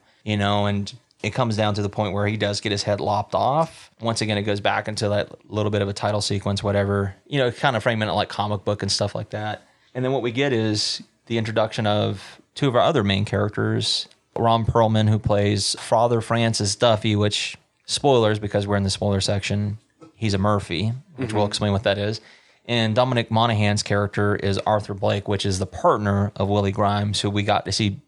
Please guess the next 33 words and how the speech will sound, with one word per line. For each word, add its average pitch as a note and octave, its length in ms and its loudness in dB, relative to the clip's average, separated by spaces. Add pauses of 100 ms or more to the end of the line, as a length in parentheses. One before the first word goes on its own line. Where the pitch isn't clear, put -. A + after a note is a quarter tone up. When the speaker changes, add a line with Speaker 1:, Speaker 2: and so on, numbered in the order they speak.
(140)
Speaker 1:
beheaded G2+ 640 0
in G2+ 100 -6
the G2+ 60 0
opening G2 320 -2
scene. G2+ 320 -2 (400)
So G#2 340 2 (440)
the A#2 120 -2
whole C#3+ 140 4
point C3 300 -2
is, A#2 400 -2
is G2+ 300 -2
Father B2 280 2
Duffy's A2+ 640 -2 (200)
wanting C#3 480 0
to, A#2 600 0 (440)
I B2 80 0
don't C#3+ 100 2 (120)
know A2 60 -14
if - 60 -16
necessarily A2+ 680 0
a - 40 -12
confession, B2+ 520 0
but G#2 100 2
he G#2 60 -6
does A2 220 2
want G#2+ 160 2
to G#2 40 2
get G#2 260 -2 (160)
more A2+ 240 0
of G#2+ 60 0
an G#2+ 160 -2
insight C3 720 0
into G#2 800 0